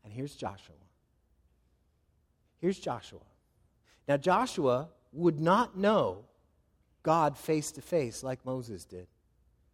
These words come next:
But God was with Joshua just the same. Look at verse five.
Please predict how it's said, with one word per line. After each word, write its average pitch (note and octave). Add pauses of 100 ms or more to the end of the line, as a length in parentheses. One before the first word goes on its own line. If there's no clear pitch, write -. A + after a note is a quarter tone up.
(1800)
But D#3 (1600)
God F3
was E3+
with G3+
Joshua B2 (440)
just - (340)
the D3
same. C#3 (1200)
Look C#3+
at A3
verse G3+
five. C3+